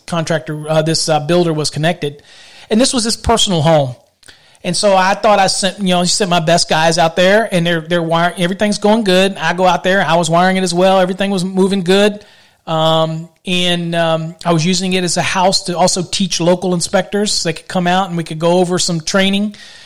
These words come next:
uh, because I did most of the, you know, in-house training for different inspector groups. Um, and anyway, they would come out and everything was going good.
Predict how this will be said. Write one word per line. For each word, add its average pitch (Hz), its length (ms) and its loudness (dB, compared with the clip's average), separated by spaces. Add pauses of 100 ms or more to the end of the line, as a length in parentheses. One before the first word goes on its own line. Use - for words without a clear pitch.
(200)
uh, 165 280 0
because 170 240 -4
I 165 120 2
did 165 200 -4
most 170 300 0
of 170 60 -4
the, 156 280 0 (200)
you 170 120 -8
know, 156 60 -6
in-house 165 340 -2
training 175 360 -2
for 165 140 -6
different 165 280 -4
inspector 160 420 -4
groups. 175 500 -2 (460)
Um, 175 340 2
and 185 400 -2 (840)
anyway, 180 320 2
they 190 160 2
would 208 140 2
come 214 200 -2
out 202 200 0
and 190 80 -4
everything 208 260 -2
was 202 100 -2
going 196 200 2
good. 233 420 2